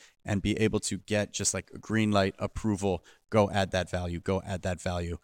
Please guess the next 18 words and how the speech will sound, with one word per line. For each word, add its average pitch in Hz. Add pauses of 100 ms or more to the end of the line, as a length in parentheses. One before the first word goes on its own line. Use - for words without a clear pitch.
(360)
Um, 92 (360)
and 110
that's 131
why 127
we 127
see, 120 (100)
like, 104
so 104
many 101 (100)
celebrities 92
scrambling 101
and 90
so 98
many 95
people 98
trying 92
to, -
like, 87